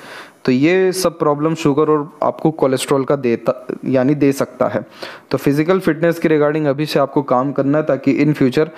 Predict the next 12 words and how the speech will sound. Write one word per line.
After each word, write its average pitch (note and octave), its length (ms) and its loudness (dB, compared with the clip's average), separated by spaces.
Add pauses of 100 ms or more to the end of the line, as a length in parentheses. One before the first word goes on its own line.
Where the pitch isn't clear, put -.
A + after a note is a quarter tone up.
(280)
या C3+ 140 4
अभी C#3+ 440 0
करंट E3 380 0
सिनेरियो C#3+ 400 2
में C#3+ 140 2
भी D3+ 100 0
जो D3 120 2
हेल्थ C3+ 280 -2
इशू C3 220 0
आने B2 240 2
के B2+ 120 2 (280)
दि-, A2 180 -2